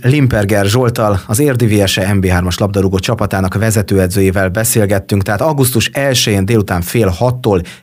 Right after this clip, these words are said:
Érdi V S E Bicskei Tornaklub mérkőzés az Ercsi úton. Aki teheti, látogasson ki, mi pedig nem sokára folytatjuk a műsort.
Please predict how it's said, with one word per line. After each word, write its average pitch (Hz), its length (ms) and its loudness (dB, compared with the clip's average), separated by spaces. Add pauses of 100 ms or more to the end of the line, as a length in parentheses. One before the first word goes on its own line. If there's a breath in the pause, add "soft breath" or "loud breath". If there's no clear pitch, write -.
Érdi 117 320 0
V 95 200 2
S - 120 -2
E 85 160 -4 (140)
Bicskei 107 400 -2
Tornaklub 95 520 -2
mérkőzés 104 680 0 (380 loud breath)
az 85 140 -2
Ercsi 90 360 -2
úton. 95 400 0 (100)
Aki 110 200 -2
teheti, 92 280 -2
látogasson 98 760 0
ki, 131 220 0 (260 loud breath)
mi 170 80 0
pedig 101 200 0
nem 110 140 2
sokára 92 340 0
folytatjuk 85 440 -4
a 85 60 -2
műsort. 82 540 -2